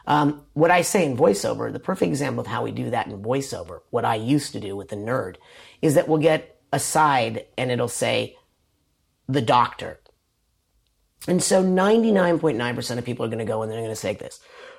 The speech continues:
"Well, Crispin, we looked at your test results and we're not sure what we're seeing, but we want you to go home and relax and, uh,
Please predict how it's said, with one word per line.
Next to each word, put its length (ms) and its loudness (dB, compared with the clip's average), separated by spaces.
"Well, 220 4
Crispin, 400 -2
we 100 -2
looked 220 -4
at 180 -4
your 400 -6
test 280 -2
results 400 -2
and 100 -4
we're 60 -6
not 180 -6
sure 180 0
what 220 0
we're 100 -4
seeing, 360 -8
but 160 -8
we 80 -4
want 200 4
you 40 2
to 80 2
go 160 0
home 400 0
and 140 -4
relax 580 0
and, 340 -8
uh, 200 -6